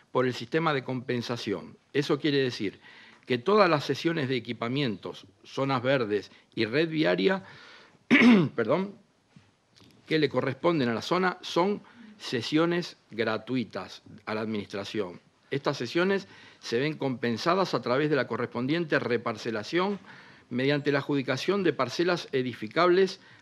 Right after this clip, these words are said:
eh, a los afectados por dichas cesiones. Por tanto, no se plantea expropiación ni demolición alguna por parte del ayuntamiento. Además, si usted se repasa la ley del suelo, en el sistema de compensación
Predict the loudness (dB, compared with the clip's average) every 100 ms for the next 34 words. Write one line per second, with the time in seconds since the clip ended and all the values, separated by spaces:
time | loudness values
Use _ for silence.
0 | -20 _ _ -6 -2 0 0 -2 -2 -2
1 | -2 -4 -6 0 2 2 -2 -4 -2 -2
2 | -4 -6 -4 -6 -6 -14 -20 -20 -20 -20
3 | _ _ _ -4 0 4 2 2 -6 -6
4 | -4 0 0 0 -2 0 0 -2 -2 -10
5 | -12 -12 -10 -6 -6 -6 -2 0 0 -4
6 | -12 -20 -10 -2 2 6 6 6 2 2
7 | 0 0 2 0 0 0 -2 -2 -2 0
8 | 0 0 0 -2 0 -2 -4 -8 -12 -16
9 | -18 -20 _ -4 -2 2 0 0 -18 -20
10 | -20 _ -10 -8 -4 0 0 0 -2 -2
11 | 0 2 2 0 -2 0 0 0 -4 -14
12 | -20 _ -4 -4 -4 -6 0 2 2 -2
13 | -4 -4 -6 -6 -2 -2 -2